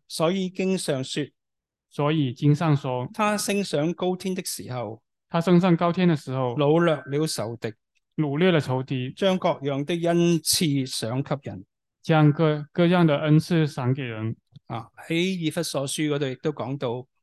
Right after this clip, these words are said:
Speaker 1: 佢所賜嘅有使徒啦。
Speaker 2: 所以在以弗所书里面讲到，他所赐的有，赐的有使徒。
Speaker 1: 有先知啦。
Speaker 2: 有先知。
Speaker 1: 有傳福音㗎啦。
Speaker 2: 有傳福音的。
Speaker 1: 有牧師，
Speaker 2: 有牧師，
Speaker 1: 有教師。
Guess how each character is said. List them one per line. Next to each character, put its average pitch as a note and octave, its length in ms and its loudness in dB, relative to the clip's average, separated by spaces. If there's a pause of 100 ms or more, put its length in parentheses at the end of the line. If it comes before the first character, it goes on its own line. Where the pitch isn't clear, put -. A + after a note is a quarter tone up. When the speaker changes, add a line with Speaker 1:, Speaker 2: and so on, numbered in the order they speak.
(560)
Speaker 1:
佢 F3+ 140 2
所 F3+ 220 2
賜 E3 360 0
嘅 D3 120 4
有 C#3 220 4
使 D3 340 -2
徒 A2 240 -6
啦。 E3+ 120 -2 (600)
Speaker 2:
所 D#3 180 0
以 D#3 40 2
在 G3+ 100 2
以 F3 120 0
弗 D3+ 180 -2
所 E3 160 2
书 D#3+ 120 2
里 D3+ 100 2
面 D#3 140 8
讲 D3 180 2
到， C#3+ 120 2
他 E3+ 140 0
所 D3 200 -2
赐 D3+ 220 -4
的 C3 160 -2
有， C3 260 -2 (100)
赐 - 220 -2
的 D#3+ 120 4
有 C3+ 200 0
使 D3 220 -6
徒。 B2 320 -12
Speaker 1:
有 C#3 160 -2
先 F3 300 2
知 F#3 220 -4
啦。 G3+ 100 -8 (180)
Speaker 2:
有 C#3 160 -4
先 D#3 240 4
知。 D3+ 200 -4
Speaker 1:
有 D3+ 120 0
傳 A2+ 260 -4
福 E3+ 180 -4
音 E3+ 100 0
㗎 F3+ 180 -2
啦。 F3+ 100 -6 (100)
Speaker 2:
有 C#3+ 120 -2
傳 C3+ 220 -2
福 D3+ 140 -4
音 D3 140 0
的。 D3 80 6
Speaker 1:
有 - 20 4
牧 E3 160 0
師， F3+ 560 -4
Speaker 2:
有 C3+ 200 2
牧 E3 80 2
師， - 20 0
Speaker 1:
有 - 0 -
教 C3 180 0
師。 D3 460 0